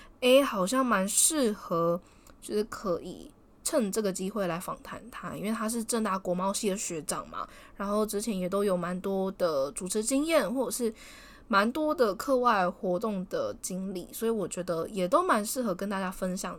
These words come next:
这些经验的。对，那阿滴刚好是，呃，我自己刚，呃，现在就是有在开心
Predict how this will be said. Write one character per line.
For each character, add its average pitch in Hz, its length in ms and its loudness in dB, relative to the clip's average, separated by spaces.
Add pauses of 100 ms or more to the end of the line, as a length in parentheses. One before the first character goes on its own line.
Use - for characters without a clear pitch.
这 185 100 -6
些 185 180 -4
经 165 300 -8
验 175 160 -2 (100)
的。 - 140 -6 (580)
对， 269 140 2
那 254 280 4
阿 277 180 8
滴 285 340 0
刚 254 260 2
好 240 280 -6
是， 240 320 0 (340)
呃， 196 140 4
我 180 200 2
自 233 180 -4
己 202 260 -4
刚， 190 320 2 (200)
呃， 196 100 2
现 240 320 2
在 214 420 0
就 233 140 -6
是 240 160 -4
有 185 240 -2
在 196 300 -2
开 196 240 -4
心 202 260 -4